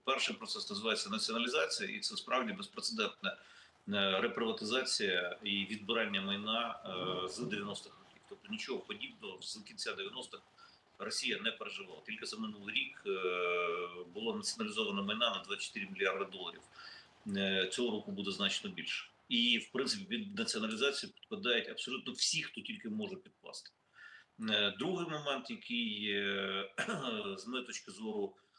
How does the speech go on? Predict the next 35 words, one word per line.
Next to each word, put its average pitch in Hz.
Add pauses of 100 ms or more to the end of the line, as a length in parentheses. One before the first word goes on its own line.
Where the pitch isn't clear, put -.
(200)
е, 98
можливо, 110
навіть 110
більш 117
важливий, 90
ніж 101
націоналізація, 107
це -
різке 113
звуження 101 (160)
кола 123
тих, 147
хто, 117 (500)
м, 104
е, 98
є 117
недоторканним. 104
Тобто, -
якщо, 123
е, 101
до 135
президентських 104
виборів 95
двадцять 143
четвертого -
року 98
були 107
цілі 113
вертикалі 104
недоторканних 95
людей, 135
то 104
на 95
сьогоднішній 104
момент, 117